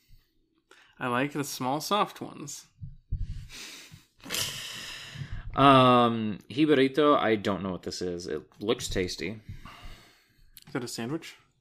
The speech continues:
Speaker 2: Looks like a sandwich of some kind. I don't know what this is.
Speaker 1: Hmm.
Speaker 2: Um,
Speaker 1: Italian beef sandwich. Eh.
Speaker 2: love 'em. Can't get enough of 'em. I have
Speaker 1: I'm
Speaker 2: been craving one like a motherfucker, and Nora doesn't wanna go get 'em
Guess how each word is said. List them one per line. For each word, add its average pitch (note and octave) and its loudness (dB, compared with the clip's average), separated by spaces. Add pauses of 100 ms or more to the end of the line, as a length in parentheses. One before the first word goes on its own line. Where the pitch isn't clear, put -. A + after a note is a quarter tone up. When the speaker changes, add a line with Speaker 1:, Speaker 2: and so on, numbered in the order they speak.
Speaker 2:
Looks C3+ -10
like G#2 -4
a F2+ -8
sandwich G2 -8
of G#2+ -12
some A2+ -8
kind. A#2+ -6
I B2 -6
don't A#2+ -6
know G#2 -4
what F2 -8
this - -8
is. G#2 -4
Speaker 1:
Hmm. E3+ -10 (1000)
Speaker 2:
Um, G2 -4 (160)
Speaker 1:
Italian D#3+ 8
beef D#3+ 10
sandwich. D3+ 2
Eh. B2 2
Speaker 2:
love C#3 12 (120)
'em. G2+ -4 (440)
Can't C3 2
get A#2 2
enough A2 0
of G2+ -6
'em. F#2+ -4
I B2+ 8
have D#3 12
Speaker 1:
I'm F#3+ 6
Speaker 2:
been F3+ 6
craving D#3 4
one E3+ 4
like C3+ 2
a G#2+ 0
motherfucker, C3 2 (460)
and A2 4 (100)
Nora A#2+ 0
doesn't G#2+ -2
wanna G2+ -4
go F#2+ -6
get F#2+ -6
'em F#2+ -8